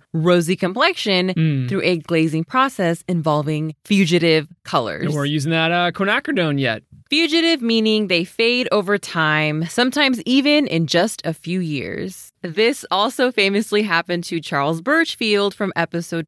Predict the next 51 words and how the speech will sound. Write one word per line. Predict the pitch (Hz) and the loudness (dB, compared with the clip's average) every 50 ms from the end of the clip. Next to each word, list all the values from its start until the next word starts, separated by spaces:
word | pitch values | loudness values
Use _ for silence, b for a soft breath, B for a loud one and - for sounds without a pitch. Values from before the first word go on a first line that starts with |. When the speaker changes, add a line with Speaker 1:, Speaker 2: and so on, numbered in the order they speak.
| - _ | -6 _
Speaker 1:
twelve. | 185 170 147 98 101 - 175 - _ _ | -2 -2 0 -2 -4 -8 -10 -14 _ _
Speaker 2:
In | - 160 160 160 | -2 0 0 0
Church | 147 - - 202 196 180 - | 0 0 0 0 0 0 0
Bells | 170 180 180 175 147 | 0 0 0 2 0
Ringing | 156 175 180 190 190 190 185 | 0 0 2 2 2 0 0
from | 147 - 165 156 151 | 0 2 2 2 4
nineteen | 147 151 156 151 139 160 156 143 | 2 2 2 2 0 0 -2 0
seventeen, | 135 - 156 147 147 147 135 - 175 180 185 190 190 190 185 185 185 - | 0 0 0 0 0 -2 -2 0 0 0 2 0 0 0 -2 -4 -4 -4
this | - 175 180 185 | -2 -2 0 2
was | 240 196 | 0 2
one | 196 226 254 | 2 2 2
of | 262 | 2
his | 233 202 - - | 0 0 0 0
early | 190 190 196 190 190 | 0 2 2 4 2
watercolors | 180 147 151 147 147 160 170 165 208 190 190 190 180 160 | 2 2 2 2 2 2 2 2 2 2 2 2 2 2
that | 160 147 135 | 2 0 -2
featured | - - 196 190 190 - - 190 180 - | -4 -4 -2 -2 -2 0 0 0 0 0
a | - | -2
spooky | - - - - - - 180 180 170 - 220 202 190 190 190 | -4 -4 -6 -6 -2 0 0 0 0 0 -2 -2 -2 -2 -2
church | 175 - - 165 160 160 - - - | -4 -2 0 2 0 0 0 -4 -4
bell | - 135 131 139 | -2 0 0 -2
tower | 135 - 214 147 151 156 156 160 165 | -2 -2 0 0 2 2 2 2 2
with | 156 151 139 | 2 0 0
his | 143 143 139 135 135 | 2 0 0 0 0
Speaker 1:
Ooh. | 147 | 0
Speaker 2:
moody, | 147 151 165 196 214 214 208 190 175 165 147 139 135 - - | 2 2 4 4 2 2 2 2 0 0 2 0 0 0 -2
hidden | 165 131 208 208 180 170 143 143 143 | -4 0 0 2 2 2 0 0 -2
symbols. | 135 - - 180 180 160 156 147 131 131 131 127 - - _ | -4 -4 -2 0 0 2 2 0 0 0 -2 -4 -8 -12 _
The | - 160 165 | -2 0 0
work, | 156 151 185 220 233 - | 0 2 0 0 0 0
which | 175 175 175 - - | 0 0 0 0 0
if | 170 175 175 | -2 0 0
you | 175 165 170 170 165 | 2 2 2 2 2
were | 151 147 156 151 151 151 147 151 147 | 2 2 2 2 2 2 2 0 -2
to | 135 - - 165 151 143 143 | -2 -2 0 2 2 2 2
look | 143 143 165 170 165 | 2 2 0 2 2
at | 165 151 - | 0 0 0
today, | - 151 139 180 202 196 185 175 165 156 - - | -2 -2 0 2 2 2 2 2 2 2 2 0
is | 147 147 135 | 0 0 0
just | 135 156 143 135 - | 0 -2 -2 -2 -4
gray | - 175 170 180 196 202 208 202 202 202 196 196 | -4 -2 0 0 2 2 2 2 2 2 0 0
with | 175 156 156 135 | 0 -2 -2 -2
a | 151 143 | -2 -6
few | 135 - 156 147 147 | -6 -6 -4 -4 -4
splashes | 139 - - 143 139 135 139 - 151 135 147 | -4 -4 -2 0 0 0 -2 -4 -6 -6 -6
of | 147 135 | -6 -6
desaturated | 139 143 143 - 131 123 123 - 139 127 120 127 135 - | -6 -8 -4 -2 -2 -2 -2 -2 -4 -4 -4 -4 -6 -6
color | - 202 185 196 196 190 | -4 -2 -2 0 -2 -2
here | 175 175 190 180 180 | -2 0 0 0 0
and | 180 175 170 | 0 0 0
there. | 165 160 160 160 160 156 | 0 2 2 0 0 -2